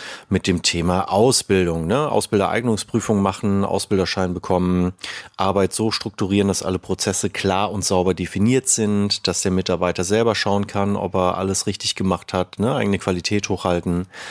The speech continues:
ähm, Regeln aufstellen, wann noch Nachfragen kommen und wann nicht. Und das dann in den einzelnen Teams zu umsetzen. Ich dann eher das Thema,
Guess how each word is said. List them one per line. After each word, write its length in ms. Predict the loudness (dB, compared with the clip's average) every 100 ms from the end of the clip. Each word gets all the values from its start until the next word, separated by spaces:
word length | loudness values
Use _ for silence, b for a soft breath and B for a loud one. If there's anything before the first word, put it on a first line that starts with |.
| B B B -6
ähm, 380 | -2 0 0
Regeln 240 | 0 2 2 2
aufstellen, 640 | 0 -2 0 2 2 2
wann 120 | 0
noch 180 | 0 -2
Nachfragen 600 | 0 -2 -2 -2 -2 -2
kommen 200 | -6 -4
und 80 | -2
wann 120 | 0
nicht. 280 | 0 0 -6 B B B B B B 0
Und 260 | 0 2
das 160 | 2 2
dann 160 | 2
in 80 | 2
den 140 | 2 0
einzelnen 340 | 0 0 0
Teams 280 | 0 -2 0
zu 100 | 0
umsetzen. 640 | 2 2 2 2 2 0
Ich 180 | -2 -4
dann 140 | -2 0
eher 220 | 2 0
das 180 | 0 -2
Thema, 480 | 0 2 2 0